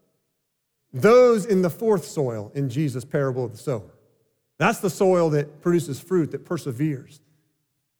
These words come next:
that when you testify to the resurrection of Jesus Christ, that you enter into God's protective custody and that he will not allow trials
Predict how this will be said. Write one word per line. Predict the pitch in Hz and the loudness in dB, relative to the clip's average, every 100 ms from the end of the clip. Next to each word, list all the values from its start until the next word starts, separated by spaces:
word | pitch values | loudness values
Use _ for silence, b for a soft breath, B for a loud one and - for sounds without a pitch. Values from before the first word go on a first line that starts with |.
| - | -4
that | 185 | -2
when | 170 151 | 0 0
you | 170 | -2
testify | 196 208 175 - 147 151 123 110 107 _ _ _ _ _ _ _ _ _ _ _ _ _ | -2 -2 -2 -6 -8 -8 -8 -10 -18 _ _ _ _ _ _ _ _ _ _ _ _ _
to | 156 | -2
the | 147 | 2
resurrection | 160 139 151 151 156 | 2 0 -2 -2 -6
of | 135 | -6
Jesus | 120 143 123 | -2 -4 -6
Christ, | - 185 156 127 - | -10 -8 -8 -8 -10
that | 147 | -8
you | 151 208 | -6 -4
enter | 196 175 | -2 -2
into | 175 160 | -2 -4
God's | 123 143 139 139 | -6 -4 -4 -4
protective | - 143 151 123 117 - | -6 -8 -6 -6 -10 -14
custody | 113 - - _ _ _ _ _ _ _ _ _ | -16 -16 -20 _ _ _ _ _ _ _ _ _
and | 151 143 | -2 0
that | 160 | 2
he | 226 | 2
will | 160 214 202 | 4 4 4
not | 185 175 | 0 0
allow | 147 147 208 240 147 107 - _ _ _ | -2 0 2 0 -2 -10 -20 _ _ _
trials | 175 143 104 - _ - | -4 -4 -8 -18 _ -20